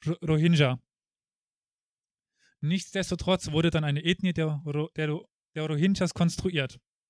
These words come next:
Seit den neunzehnhundertfünfzigern erklärten sich die Muslime im Norden von Arakan zu Rohingyas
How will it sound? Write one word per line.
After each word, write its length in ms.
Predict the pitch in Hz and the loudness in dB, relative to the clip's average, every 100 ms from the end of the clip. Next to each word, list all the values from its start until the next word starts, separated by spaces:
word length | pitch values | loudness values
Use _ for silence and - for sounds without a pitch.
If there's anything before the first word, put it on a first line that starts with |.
| _ _ _ _ _ _ _ _ - | _ _ _ _ _ _ _ _ -2
Seit 240 | 165 170 | 0 4
den 60 | 175 | 4
neunzehnhundertfünfzigern 920 | 175 170 - 185 202 - 202 202 180 | 4 2 2 2 2 -2 0 2 0
erklärten 560 | 165 - 160 165 185 170 | -2 -6 -4 -2 0 2
sich 180 | 175 | 2
die 300 | - 160 160 - | 2 0 -2 -8
Muslime 460 | - 143 - 190 180 | -10 -4 2 2 2
im 160 | 165 151 | 2 2
Norden 400 | 170 185 160 139 | 4 4 2 0
von 140 | 165 | -4
Arakan 580 | 160 170 - 170 160 143 | 0 0 2 2 0 0
zu 360 | - 190 139 - - _ _ | 2 2 2 -4 -20 _ _
Rohingyas 800 | 151 147 160 147 165 147 131 131 | -2 2 4 4 2 2 0 -4